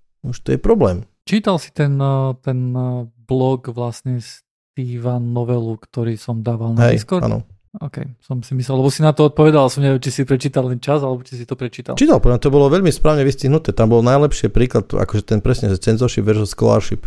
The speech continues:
Speaker 1: To bolo úplne perfektné, podľa mňa, hej.
Speaker 2: Eh, ak, ak majú poslucháči, eh,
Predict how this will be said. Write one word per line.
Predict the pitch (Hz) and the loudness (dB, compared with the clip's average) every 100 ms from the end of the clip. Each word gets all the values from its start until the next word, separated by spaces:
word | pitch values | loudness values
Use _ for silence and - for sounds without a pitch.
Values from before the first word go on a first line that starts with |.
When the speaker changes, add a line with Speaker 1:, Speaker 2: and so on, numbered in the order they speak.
| - | -2
Speaker 1:
To | 110 | 0
bolo | 104 110 | 2 2
úplne | 117 107 | 4 2
perfektné, | 113 104 113 - 92 | 4 2 -2 -2 -8
podľa | 107 101 | -6 -6
mňa, | 98 95 | -4 -4
hej. | 98 143 - _ _ _ | -2 -4 -6 _ _ _
Speaker 2:
Eh, | - 131 131 - _ _ _ - | -4 -2 -2 -6 _ _ _ -4
ak, | 139 | -2
ak | - 156 151 | 0 -2 0
majú | 147 147 | 0 0
poslucháči, | 131 135 - 123 139 127 131 123 120 120 | -2 -6 -6 -4 -4 -4 -6 -6 -6 -8
eh, | 117 123 117 117 | -8 -6 -6 -6